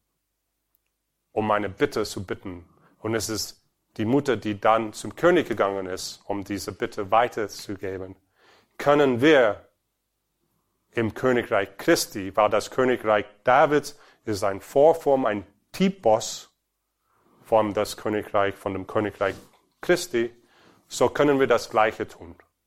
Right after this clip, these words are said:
Wenn wir eine Bitte haben, wir gehen zu seiner Mutter und wir sagen, „Mutter, bitte hilfe mir, ich habe ein, eine große Not.“ Und sie wird zu seinem Sohn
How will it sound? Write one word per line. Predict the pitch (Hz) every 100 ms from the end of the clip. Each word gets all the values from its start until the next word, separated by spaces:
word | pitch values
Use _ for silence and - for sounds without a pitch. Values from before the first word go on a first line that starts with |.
| _ _ _ _ _ _ _ _ _ _
Wenn | 127 120 117
wir | 127
eine | 113 110
Bitte | 101 185 185 151
haben, | 135 139 131 135 135 - _
wir | 117 104
gehen | 120 117 110
zu | 104
seiner | - 98 95
Mutter | 120 147 147 143 - _ _ -
und | 107
wir | 104
sagen, | 101 104 101
„Mutter, | 101 139 143 131
bitte | 110 123 131
hilfe | 101 135 139 131
mir, | 120 120 120 113
ich | -
habe | 107 104 110
ein, | 101 101 - -
eine | 95
große | - 101 - 98
Not.“ | 120 147 147 - _ _ _ _ _ _ _ -
Und | 110 107
sie | 101 131 147
wird | 110 117 117
zu | - 107
seinem | 101 101 95
Sohn | - 98 95